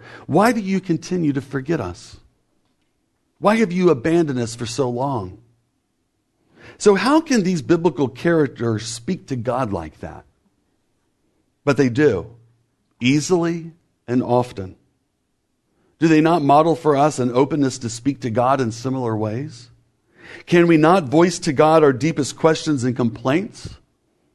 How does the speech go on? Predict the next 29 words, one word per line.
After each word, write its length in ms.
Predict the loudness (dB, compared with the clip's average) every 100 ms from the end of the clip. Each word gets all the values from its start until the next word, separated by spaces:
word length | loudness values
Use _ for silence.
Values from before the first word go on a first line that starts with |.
| _ _ _ _ _
Certainly, 480 | 0 2 4 2 2
these 220 | 0 -4
kinds 360 | -2 0 0 -2
of 140 | -6
prayers 540 | 0 4 4 2 -4
can 160 | -4 -2
be 340 | 2 2 0 -4 -2
an 80 | -2
important 500 | -2 2 2 2 -2
way 320 | 0 2 2
for 180 | -2 -2
us 200 | -2 -4
to 100 | -8
speak 340 | -6 -6 -6
to 100 | -8
God 480 | -4 -2 -2 -2 -4
in 200 | -4 -6
difficult 520 | -6 -6 -6 -8 -10
times. 680 | -10 -6 -4 -6 -8 -14 -20 _ _ _ _ _ _ _ _ 0
Given 260 | 2 2
the, 140 | 2 2
any 200 | 4 4
number 420 | 4 2 2 0
of 160 | 0 -2
personal 420 | -2 0 -2 -6
crises 580 | -4 -2 -2 -4 -8 -6
that 120 | -4
we 200 | -2 -4
face, 720 | -2 0 0 -2 -8 -16